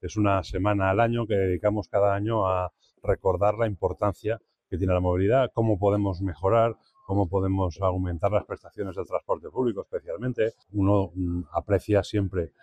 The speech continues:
eh, lo que, eh, la importancia de las cosas cuando no las tiene.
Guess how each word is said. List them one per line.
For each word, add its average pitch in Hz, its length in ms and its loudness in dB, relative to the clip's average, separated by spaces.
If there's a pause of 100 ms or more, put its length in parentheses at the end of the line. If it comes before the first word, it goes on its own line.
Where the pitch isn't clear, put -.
(140)
eh, 87 540 2
lo 87 260 -2
que, 92 80 -2
eh, 87 460 2
la 90 140 0
importancia 90 380 0
de 107 100 6
las 95 100 0
cosas 101 180 -6
cuando 92 180 -6
no 90 80 -4
las 90 160 -6
tiene. 90 220 -12